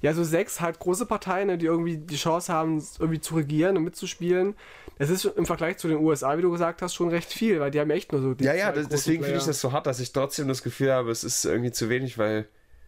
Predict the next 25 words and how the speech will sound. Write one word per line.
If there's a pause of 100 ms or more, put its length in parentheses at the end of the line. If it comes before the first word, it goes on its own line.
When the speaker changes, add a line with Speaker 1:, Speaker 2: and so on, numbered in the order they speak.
(800)
Speaker 2:
also, (140)
du
kannst,
wie
gesagt,
du
kann,
man
kann
ja
an
allen
Parteien
irgendwie
was
kritisieren.
Klar
kann
man
dann
immer
das
geringste
Übel
wählen,